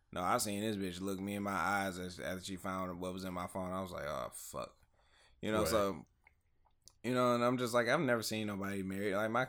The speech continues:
Speaker 1: only people that's married in my family is my cousin and my auntie.
Speaker 2: Right.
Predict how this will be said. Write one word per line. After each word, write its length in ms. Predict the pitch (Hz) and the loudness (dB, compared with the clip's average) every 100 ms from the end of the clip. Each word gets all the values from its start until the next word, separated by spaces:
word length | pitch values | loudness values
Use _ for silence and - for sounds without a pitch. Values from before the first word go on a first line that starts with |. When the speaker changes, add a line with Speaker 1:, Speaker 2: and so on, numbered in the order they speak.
| 107 | 0
Speaker 1:
only 200 | 143 151 | 0 0
people 220 | 156 139 | 0 2
that's 140 | 139 120 | 2 4
married 240 | 127 123 | 2 4
in 60 | 123 | 2
my 100 | 120 | 2
family 320 | 127 123 117 | 2 2 0
is 80 | 107 | 0
my 160 | 110 | -2
cousin 440 | - 110 110 107 101 | 0 2 2 2 -2
and 180 | 95 | -2
my 280 | 95 92 85 | -2 -2 -2
auntie. 280 | 78 78 71 _ _ - - | -4 -8 -10 _ _ -12 -4
Speaker 2:
Right. 260 | 92 85 | -2 -2